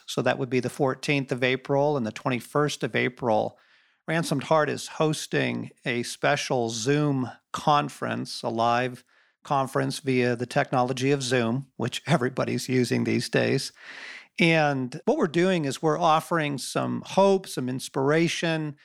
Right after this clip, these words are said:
and a chance to connect via a small group experience. We had about,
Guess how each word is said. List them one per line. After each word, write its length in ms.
and 420
a 80
chance 400
to 120
connect 680
via 320
a 100
small 400
group 400
experience. 960
We 120
had 80
about, 400